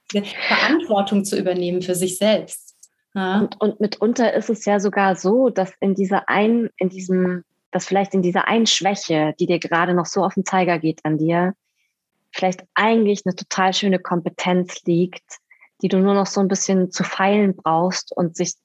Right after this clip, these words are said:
Speaker 1: dadurch heraus genau die Strategie herauskristallisieren kann,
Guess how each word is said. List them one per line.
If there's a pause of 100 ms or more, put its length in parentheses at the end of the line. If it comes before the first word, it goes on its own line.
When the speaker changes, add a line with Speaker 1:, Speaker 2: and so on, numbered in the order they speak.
(140)
Speaker 1:
dadurch
heraus
genau (160)
die
Strategie
herauskristallisieren
kann,